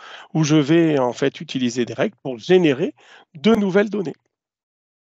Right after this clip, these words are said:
Qu'il s'agisse d'une nouvelle photo, d'une nouvelle image. Alors, de générer un nouveau patient, on y viendra tout à l'heure. On n'est pas là-dedans, euh, lorsqu'on va parler de, de génération d'un, d'un, d'un, d'un jumeau numérique, en fait, plutôt, euh, que,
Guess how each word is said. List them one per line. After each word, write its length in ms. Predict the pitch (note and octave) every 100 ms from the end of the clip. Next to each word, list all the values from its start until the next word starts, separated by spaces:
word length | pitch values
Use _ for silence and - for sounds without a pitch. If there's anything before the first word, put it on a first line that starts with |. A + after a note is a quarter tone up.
| _ _
Qu'il 100 | C3
s'agisse 440 | - A#2 B2 D3
d'une 140 | A#2 A#2+
nouvelle 240 | A#2+ A2+
photo, 420 | - A2 E3+ F#3
d'une 180 | F3 C3+
nouvelle 260 | C#3 D3+ A#2
image. 340 | C3+ G3+ G3+
Alors, 200 | B2+ A#2+ - - - -
de 140 | - D#3+
générer 400 | F3 F3 E3+ G3
un 80 | F3+
nouveau 260 | F3 F3
patient, 380 | E3 C#3+ - A#3+
on 100 | F#3
y 80 | C3
viendra 320 | D3+ C#3+ G3+
tout 160 | - C#3+
à 100 | A#2
l'heure. 280 | C#3 G3+ - - - -
On 100 | -
n'est 120 | B2+ B2+
pas 200 | G#3 G#3+
là-dedans, 720 | E3+ A#2+ B2 D3 F#3+ D3+ A2+
euh, 140 | A2+
lorsqu'on 400 | B2+ C3 - B2+
va 120 | B2
parler 360 | A#2+ A#2+ A#2+ C3
de, 200 | - -
de 200 | C#3 A2+
génération 600 | - C3 B2+ - - D3
d'un, 240 | B2 - - - - - _
d'un, 220 | A#2+ A#2
d'un, 240 | G2+ B2 A2+
d'un 180 | A#2
jumeau 400 | B2 - F3+ F#3
numérique, 560 | E3+ D3+ C3+ A#2+ D#3 -
en 60 | -
fait, 240 | - -
plutôt, 600 | - A#2 - B2+ E3 C3+
euh, 260 | A2+ - -
que, 240 | - B2+